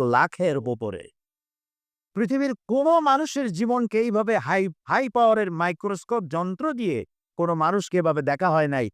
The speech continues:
যা দেখা হয়েছে রাসূলকে। শামাইলে তিরমিজি পড়েন, এটা বাংলা হয়ে গেছে।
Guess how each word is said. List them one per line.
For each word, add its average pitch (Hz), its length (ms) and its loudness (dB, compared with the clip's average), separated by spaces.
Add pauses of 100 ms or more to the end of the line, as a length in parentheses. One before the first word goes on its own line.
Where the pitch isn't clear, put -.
(180)
যা 123 180 0
দেখা 135 280 0
হয়েছে 135 260 0
রাসূলকে। 110 560 -2 (360)
শামাইলে 165 440 2
তিরমিজি 165 460 0 (380)
পড়েন, 185 260 2 (320)
এটা 156 160 0
বাংলা 170 320 0
হয়ে 151 180 2
গেছে। 107 260 -6